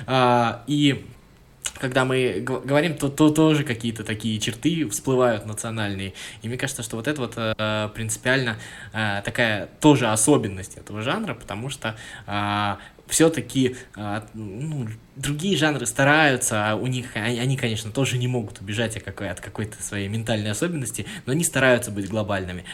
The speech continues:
А детектив всё-таки в большинстве своём глобальным быть не старается. Мне кажется, это тоже особенность.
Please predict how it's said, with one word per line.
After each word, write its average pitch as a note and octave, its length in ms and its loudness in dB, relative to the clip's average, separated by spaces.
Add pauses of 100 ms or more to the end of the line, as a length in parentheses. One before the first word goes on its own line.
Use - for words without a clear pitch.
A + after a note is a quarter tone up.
(120)
А A2+ 80 -2
детектив A#2 560 -6
всё-таки C#3 340 -2
в G#2 40 -6
большинстве A2+ 360 -4
своём A#2 280 -2
глобальным A2 520 0
быть G#2 180 -8
не G#2+ 80 -8
старается. D#2+ 600 -6
Мне E2 120 -10
кажется, - 360 -10
это - 180 -14
тоже F2 300 -10
особенность. - 580 -14